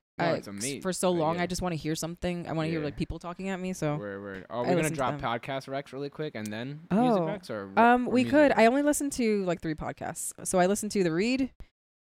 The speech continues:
Speaker 2: uh, because I'm black. I listen to Keep It 'cause I'm queer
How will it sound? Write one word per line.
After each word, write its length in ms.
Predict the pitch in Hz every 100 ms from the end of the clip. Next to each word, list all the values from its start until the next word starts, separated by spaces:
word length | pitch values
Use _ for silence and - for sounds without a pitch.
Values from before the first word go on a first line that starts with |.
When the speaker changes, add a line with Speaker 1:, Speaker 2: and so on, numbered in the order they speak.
| _
Speaker 2:
uh, 220 | 160 165 156
because 280 | 175 180 170
I'm 160 | 165
black. 500 | 160 156 156 - - _ -
I 80 | 165
listen 240 | 175 175
to 120 | - 160
Keep 240 | 214 226
It 200 | 254 233 _ _
'cause 180 | - 170
I'm 280 | 156 151 156
queer 340 | 208 208 208